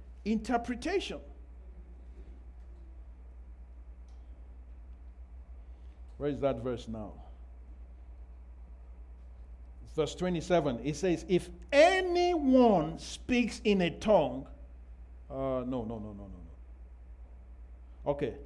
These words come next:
All right. "If anyone speaks in a tongue, let there be two or at most three, each in turn, and let one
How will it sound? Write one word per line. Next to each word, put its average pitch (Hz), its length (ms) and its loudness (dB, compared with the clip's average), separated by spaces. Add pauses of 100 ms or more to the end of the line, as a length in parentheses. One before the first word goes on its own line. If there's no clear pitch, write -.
(920)
All 139 100 4
right. 143 200 6
"If 151 200 0
anyone 262 400 10
speaks 262 240 0
in 233 80 2
a 190 80 6
tongue, 208 440 6 (300)
let 233 260 10
there 240 140 12
be 190 160 8
two 233 640 4 (340)
or 190 240 12
at 175 200 12
most 202 340 8
three, 190 400 2 (640)
each 254 380 6
in 185 180 2
turn, 180 460 4 (300)
and 156 340 4
let 214 200 8
one 156 640 6